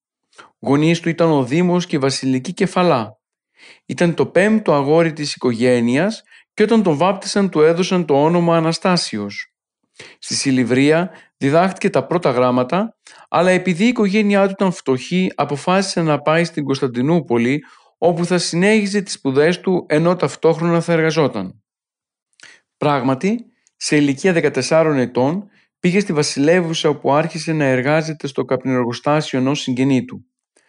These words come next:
Παρόλο που εργαζόταν, δεν τον πλήρωναν για την εργασία του και έτσι ο Άγιος δυσκολεύονταν να βρει ακόμα και να φάει.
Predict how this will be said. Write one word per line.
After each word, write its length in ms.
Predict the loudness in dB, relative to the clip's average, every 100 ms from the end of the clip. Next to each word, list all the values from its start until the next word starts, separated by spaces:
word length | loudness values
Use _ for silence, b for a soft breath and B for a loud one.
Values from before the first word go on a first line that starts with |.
| b b _
Παρόλο 380 | 0 2 2 2
που 120 | 0
εργαζόταν, 640 | 2 2 2 0 2 0
δεν 120 | 0 0
τον 140 | -2
πλήρωναν 460 | 0 0 2 0 0
για 120 | -2
την 120 | -2
εργασία 520 | 0 -2 -2 0 0
του 280 | 2 -2 -2 b b _
και 120 | -2
έτσι 240 | -2 0
ο 220 | 2 4 2
Άγιος 540 | 2 -2 -2 -2 -6 b b
δυσκολεύονταν 960 | -6 -6 0 0 2 2 2 2 2 2
να 140 | 2
βρει 200 | 0 0
ακόμα 300 | 0 0 0
και 120 | 2
να 80 | 0
φάει. 500 | 0 0 0 0 -4